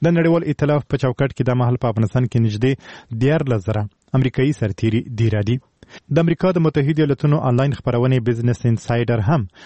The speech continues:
په افغانستان کې د دوو امریکایي سرتیرو د وژل کېدو او دوو نورو د ټپي کېدو د موضوع په اړه په یوه لیکنې کې ویلي، ولسمشر ډونالډ ټرمپ په ډسمبر میاشت کې ویلي و چې خپل پوځ ته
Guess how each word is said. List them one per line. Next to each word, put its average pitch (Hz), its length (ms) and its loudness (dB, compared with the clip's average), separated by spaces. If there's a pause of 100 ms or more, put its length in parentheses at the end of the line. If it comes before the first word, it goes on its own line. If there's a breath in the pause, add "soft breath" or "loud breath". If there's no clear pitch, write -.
(140 loud breath)
په 165 100 0
افغانستان 160 340 2
کې 156 180 0
د 139 140 2
دوو 151 180 2
امریکایي 127 400 0
سرتیرو 123 460 0
د 110 80 2
وژل 104 320 -2
کېدو 107 260 2 (400 loud breath)
او 127 100 2
دوو 131 280 2
نورو 160 200 2 (280)
د 123 160 2
ټپي 120 260 -2
کېدو 117 200 2 (100)
د 113 100 0
موضوع 110 260 0 (120)
په 117 100 0
اړه 123 120 0 (320 loud breath)
په 131 120 2
یوه 120 200 2
لیکنې 123 340 0
کې 123 120 0
ویلي، 123 320 2 (560 loud breath)
ولسمشر 160 520 2
ډونالډ 139 280 0
ټرمپ 151 240 0 (320 loud breath)
په 139 160 2
ډسمبر 151 380 0
میاشت 147 180 0
کې - 140 0
ویلي 160 180 2
و 107 180 0
چې 107 100 -2 (360)
خپل 123 240 0
پوځ 117 240 0
ته 117 80 0